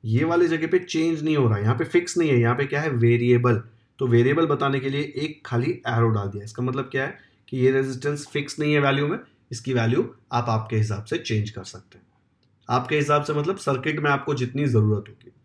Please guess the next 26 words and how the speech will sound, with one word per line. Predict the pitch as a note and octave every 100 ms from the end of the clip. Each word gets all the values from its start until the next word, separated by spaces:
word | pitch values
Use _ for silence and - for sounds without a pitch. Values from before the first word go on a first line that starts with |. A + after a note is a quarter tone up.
| _ _ _ _ _ _ _ _ _ -
एम्प | C#3 D#3+
मीटर | D#3+ E3
क्या | D#3+ D#3
करता | D#3 D3+
है? | C#3+
मैंने | C3
बताया | C3+ C3 D3 C3
एम्पियर | B2+ B2+ - E3 D#3+
मेजर | D3 C#3+ C#3
करता | C#3 C3+
है, | A#2+ A#2
एम्पियर | A2+ C3+
मतलब | C3 B2+ F3+ -
करंट, | A2 G#2 - _ _ _ _ _
और | A#2+ A2+
वोल्ट | A#2 C#3
मीटर | - D3+ D3+
क्या | D3+ D3
करता | C#3+ D#3
है? | E3+
वोल्टेज, | B2 B2+ B2+ C#3 G#2+ -
पोटेंशियल | C3 D3 C#3+ E3+ D3
डिफरेंस | A#2+ C3 B2 B2
मेजर | G#2+ A2
करता | - -
है। | _